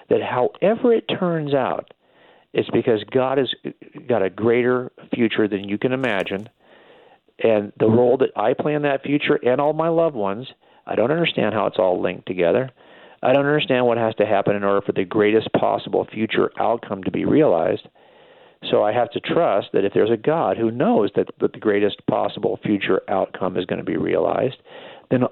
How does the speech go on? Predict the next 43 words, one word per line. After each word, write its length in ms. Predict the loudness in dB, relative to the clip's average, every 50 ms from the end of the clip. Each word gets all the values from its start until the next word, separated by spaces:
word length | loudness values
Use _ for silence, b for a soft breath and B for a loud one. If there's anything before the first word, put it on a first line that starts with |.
| -4 _ _
whatever 300 | 2 4 4 4 2 2
dominoes 540 | 2 2 2 2 0 0 0 0 0 -2 -2 0
fall 200 | 2 2 2 0
between 420 | 0 -4 -4 -4 -4 -4 -6 -6
now 280 | -6 -4 -2 -2 -2 -2
and 160 | -2 -2 -2
then, 360 | -2 0 0 -2 -2 -4 -6 B B B B B B B B -2
I 100 | 0 0
have 120 | 2 2
to 120 | 2 0 -2
trust 340 | 2 2 2 2 2 2 0
that 140 | -2 0 2
those 220 | 2 2 4 4
are 80 | 4 4
the 80 | 4
right 240 | 4 4 2 2 0
dominoes. 500 | 0 0 0 0 0 -2 -4 -4 -8 -12 -16 -20 _ b b b b b b b b b b b b
And 180 | -4 -4 -4 -2 0 2
so 120 | 4 4
it 80 | 4 4
really, 280 | 4 4 4 4 4
this 160 | 2 2 0
is 80 | 0 0
why 300 | 2 2 2 2 2 2
I 40 | 0
think 260 | 0 -2 -4 -4 -2
that 140 | -2 -2 -2 0
theology 500 | 0 2 2 4 4 2 2 2 0 0
does 280 | 2 2 2 2 0 -2
matter, 360 | -2 -2 0 0 -2 -2 -4
right? 340 | -4 -2 0 2 2 2 0
If 120 | -2 -6 -4 -2
God's 280 | 0 0 0 0 -2
in 100 | -4 -4
control 480 | -4 -4 -2 0 2 2 4 4 2 2
of 60 | 2
this, 240 | 2 2 2 2 0 -4 -12 -20 _ _ _ _ -16
and 240 | -14 -12 -10 -10 -8
in 140 | -8 -8 -8
control 420 | -8 -8 -2 0 2 2 4 4 2
of 80 | 2 2
the 40 | 0
future, 500 | 0 0 0 0 0 0 0 0 -2